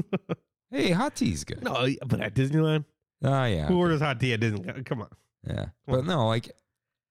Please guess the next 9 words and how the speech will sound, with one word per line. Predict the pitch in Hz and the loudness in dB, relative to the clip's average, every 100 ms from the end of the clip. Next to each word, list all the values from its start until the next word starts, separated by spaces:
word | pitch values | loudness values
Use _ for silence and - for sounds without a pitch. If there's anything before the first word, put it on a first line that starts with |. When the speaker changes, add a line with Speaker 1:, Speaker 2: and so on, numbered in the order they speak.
| _ _ _ _ _ _ _ | _ _ _ _ _ _ _
Speaker 2:
you | 131 175 | -10 -2
getting | 214 180 | 2 2
a | |
hot | 139 127 | 2 0
coffee | - 95 107 104 | -4 -2 0 0
at | |
Disneyland? | 95 92 101 98 98 95 _ _ _ _ _ - | 0 0 2 2 2 -2 _ _ _ _ _ -6
Speaker 1:
I | 262 | -4
have. | 143 | -2